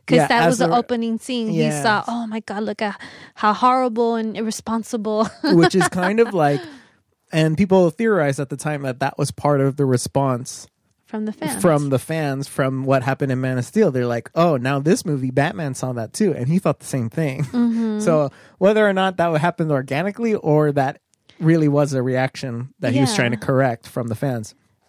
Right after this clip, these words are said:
Speaker 2: And in that movie, specifically in those fight scenes, I remember many times, there was a couple fight s-,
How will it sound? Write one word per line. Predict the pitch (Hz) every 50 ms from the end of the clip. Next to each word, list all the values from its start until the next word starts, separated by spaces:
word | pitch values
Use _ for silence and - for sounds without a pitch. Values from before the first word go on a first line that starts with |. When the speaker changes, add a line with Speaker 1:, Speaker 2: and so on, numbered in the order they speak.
| _ _ _ _ - - -
Speaker 2:
And | 170 170 185 185 165
in | 165 160
that | 156 160 170
movie, | 175 165 170 175 160 147 135 127 123 _ _ _ - - - _ _ _
specifically | - - - 160 147 - 185 175 165 160 - - 147 139
in | - - 151 139 139
those | 143 143 139 131 -
fight | - - 143 156 175 190 - -
scenes, | - 214 214 214 233 240 220 - - - _ _ _ _ _ _ _ _ _ _ _ _
I | - - 151 143
remember | 147 147 151 151 160 165 156 147 131
many | 131 139 151 151 143
times, | - 165 156 147 143 139 127 127 139 147
there | - - 156 156
was | 160 156
a | 147
couple | - 180 175 175 156
fight | - 160 156 156 156 -
s-, | -